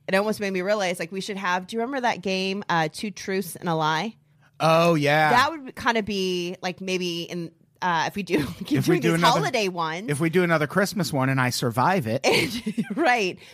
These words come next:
Speaker 1: But if we have Two Truths and a Lie and then have everyone do a poll and see which one they think is the lie.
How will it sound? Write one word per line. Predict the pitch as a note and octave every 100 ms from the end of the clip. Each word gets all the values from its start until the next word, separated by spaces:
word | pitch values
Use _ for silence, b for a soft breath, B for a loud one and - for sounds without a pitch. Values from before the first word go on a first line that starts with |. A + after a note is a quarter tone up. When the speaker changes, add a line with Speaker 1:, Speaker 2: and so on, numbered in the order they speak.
| -
Speaker 1:
But |
if | A#3+
we | B3
have | A3+ - _ -
Two | C4+
Truths | A#3 C4 A#3+
and | B3
a | G3+
Lie | G#3+ B3+ A#3
and | G3
then |
have | A3 G3
everyone | - G#3+ G#3
do | G#3
a | F#3+
poll | - C4 E3+ F#3
and | - G3
see | A3
which | G#3 -
one | G#3
they | G3+
think | G3 G#3 F#3+ G3+
is | G3
the | G3+
lie. | G3 C4 B2 A3